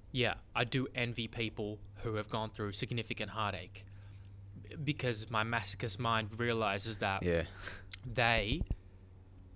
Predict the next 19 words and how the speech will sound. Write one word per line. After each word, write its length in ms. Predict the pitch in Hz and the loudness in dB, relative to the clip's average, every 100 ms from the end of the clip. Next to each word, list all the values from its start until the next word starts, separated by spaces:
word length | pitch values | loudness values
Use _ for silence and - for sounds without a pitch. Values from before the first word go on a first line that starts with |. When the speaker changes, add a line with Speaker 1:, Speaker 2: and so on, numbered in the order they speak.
| - - - - - - - - - - - | -20 -20 -20 -20 -20 -20 -20 -20 -20 -20 -8
Speaker 1:
if 120 | - | 0
they 120 | 170 143 | 4 6
can 140 | 143 | 6
make 220 | 135 117 | 4 4
it 80 | 110 | 2
out, 300 | 101 123 160 - | 4 4 2 0
they 120 | 123 117 | 2 2
become 600 | 117 - 123 107 95 87 - - - - | 2 2 4 4 -2 -8 -14 -16 -14 -12
far, 720 | - - 123 131 131 131 120 - - - - - | -6 4 8 10 10 8 4 0 -14 -14 -6 2
I 60 | |
don't 80 | 175 | 4
wanna 120 | 175 | 4
say 140 | 156 143 | 4 2
superior 540 | - - - 107 127 | 2 0 0 4 4
human 340 | 127 139 139 | 6 4 4
beings, 300 | 135 139 147 - | 4 4 2 0
but 160 | 120 | 0
they 100 | 117 | 2
become 560 | 110 123 - 127 113 | 2 0 2 2 2